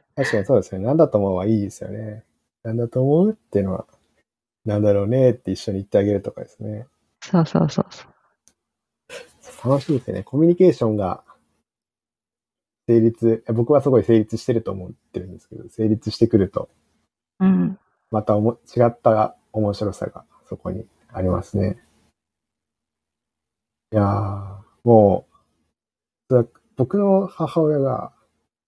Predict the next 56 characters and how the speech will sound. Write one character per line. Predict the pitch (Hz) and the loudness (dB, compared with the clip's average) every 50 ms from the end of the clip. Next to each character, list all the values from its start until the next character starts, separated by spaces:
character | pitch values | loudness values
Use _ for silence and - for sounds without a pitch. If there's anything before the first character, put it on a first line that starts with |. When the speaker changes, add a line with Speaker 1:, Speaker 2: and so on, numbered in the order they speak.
| _ _ _ - | _ _ _ 0
Speaker 1:
電 | 127 135 202 | 4 4 6
話 | 170 123 | 4 4
す | - - 139 | 2 0 -2
る | 139 | 0
た | 135 131 127 | 0 0 0
び | 127 131 | 0 0
に、 | 117 110 - | 0 -2 -4
Speaker 2:
う | - | -8
ん。 | - _ _ _ _ _ _ _ _ _ _ _ _ _ _ _ _ _ _ _ _ - | -16 _ _ _ _ _ _ _ _ _ _ _ _ _ _ _ _ _ _ _ _ -4
Speaker 1:
子 | |
育 | - - 127 110 | 0 2 2 2
て | - 104 | 2 0
面 | 101 107 123 | -2 -2 -2
白 | - - 139 | 0 2 4
い | 120 110 | 4 4
で | 92 | 2
し | - - | 0 -4
ょ | 95 | -10
っ | - | -10
て | - 101 | -6 -4
煽 | 101 113 127 | -2 -2 -2
っ | 127 | -4
て | - - 110 | -4 -8 -8
く | - 98 | -8 -10
る | 87 | -12
ん | 87 123 | -14 -16
で | - | -18
す | _ | _
よ。 | _ _ _ _ _ _ 285 - - - - - - - - 392 196 202 381 - 220 226 _ - 370 - 233 - - _ - 370 - - - - - 359 370 - - - 311 381 403 - 311 - - | _ _ _ _ _ _ -10 -10 -10 -10 -14 -12 -8 -6 -4 -2 0 2 0 0 0 -2 _ -4 -4 -4 -6 -14 -14 _ -12 -8 -4 -2 -2 -2 -2 -6 -8 -4 -2 0 2 2 0 -2 -6 -10 -12
<laughs> | - | -6
そ | - - | -2 0
う。 | - - - 466 - - - 269 247 - _ _ _ _ - - - - - | 0 2 2 0 0 0 0 0 0 -2 _ _ _ _ -10 -4 -2 0 0
す | 110 107 104 | 2 0 2
ご | 101 113 113 104 101 | 2 2 2 2 2
い。 | - - _ _ _ _ _ _ _ _ _ - | 0 -4 _ _ _ _ _ _ _ _ _ -6
僕 | 127 120 - | -4 0 0
の | 143 143 143 139 139 139 135 | 0 2 2 2 2 2 0
母 | - - 131 127 - 131 | -2 -8 -12 -10 -8 -6
親 | 127 123 | -4 0
も、 | 120 113 104 95 85 - _ _ _ _ _ _ _ _ _ _ _ | 0 2 0 0 -2 -6 _ _ _ _ _ _ _ _ _ _ _
僕 | - 123 - 143 123 | -8 -4 -2 2 4
が | 127 | 6
四 | 120 113 123 | 6 6 6
人 | 160 190 185 175 | 4 4 2 2
兄 | - 180 | 2 2
弟 | 170 135 110 101 95 | 2 2 2 -2 -4
の | 92 92 92 - - - | -6 -8 -10 -12 -16 -16
三 | - - 139 139 127 104 | -8 -6 -4 -2 -2 -4
男 | 92 87 87 - - - _ | -4 -6 -10 -14 -16 -18 _
で | - 92 | -20 -14
全 | 92 - 113 113 | -6 -4 -2 -2
員 | 110 104 | -2 -4
男 | 110 - 117 - - 110 | -2 -2 -2 0 0 -2
で | - - - - _ _ _ _ _ _ _ _ _ _ _ _ | -2 -4 -6 -10 _ _ _ _ _ _ _ _ _ _ _ _
Speaker 2:
う | 190 185 | 0 2
ん。 | 180 175 156 139 | 2 2 0 -2